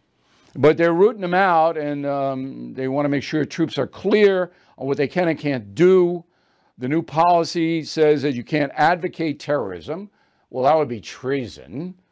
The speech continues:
So you get charged for that. You cannot support the overthrow of the American government. Again, treason. You get charged.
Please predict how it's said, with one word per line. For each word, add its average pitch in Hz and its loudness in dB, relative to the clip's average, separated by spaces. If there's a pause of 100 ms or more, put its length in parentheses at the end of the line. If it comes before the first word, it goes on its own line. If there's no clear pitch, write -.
(360)
So - -8
you 127 2
get 127 0 (240)
charged 156 2
for - -20
that. 76 -20 (380)
You 127 -10
cannot 160 0
support 160 -2
the 147 -2
overthrow 147 2
of 131 2 (160)
the 127 -2
American 127 -2
government. 101 -8
Again, 107 -4
treason. 113 -6
You 131 0
get 113 -4
charged. 92 -6